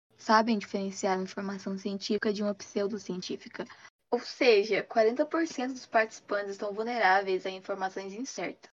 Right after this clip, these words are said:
Percebendo como isso pode ser prejudicial à sociedade, Karl Popper, em meados do século vinte,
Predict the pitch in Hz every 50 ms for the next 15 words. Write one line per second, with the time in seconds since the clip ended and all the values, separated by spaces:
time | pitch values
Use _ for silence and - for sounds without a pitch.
0 | _ - 254 294 294 - 302 277 226 220 226 220 - - 214 202 202 202 - -
1 | - 220 202 202 - 214 202 - - 233 240 262 277 254 247 240 233 - 214 190
2 | 185 185 185 - - - 190 190 - - 262 - - 226 202 175 180 180 180 175
3 | 190 170 165 _ _ - - 226 214 220 240 _ _ _ - 196 190 208 226 -
4 | - - 175 - - _ _ _ _ _ - 208 208 208 202 190 196 196 196 214
5 | 202 196 208 202 - - 208 196 196 196 - - 214 214 196 185 202 196 202 220
6 | 220 - - - 165